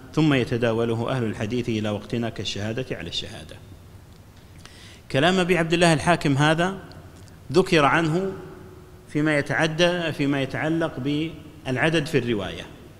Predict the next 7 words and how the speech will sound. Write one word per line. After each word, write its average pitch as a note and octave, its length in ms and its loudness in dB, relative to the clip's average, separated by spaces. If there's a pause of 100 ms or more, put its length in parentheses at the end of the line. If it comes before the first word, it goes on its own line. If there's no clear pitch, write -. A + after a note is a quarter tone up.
(520)
يعني B2+ 320 0
أن D#3+ 140 4
الحديث، D3+ 600 2 (1160)
وهو C3 240 6
يتحدث D3 460 2
عن E3 140 6
الصحيحين، D#3 520 4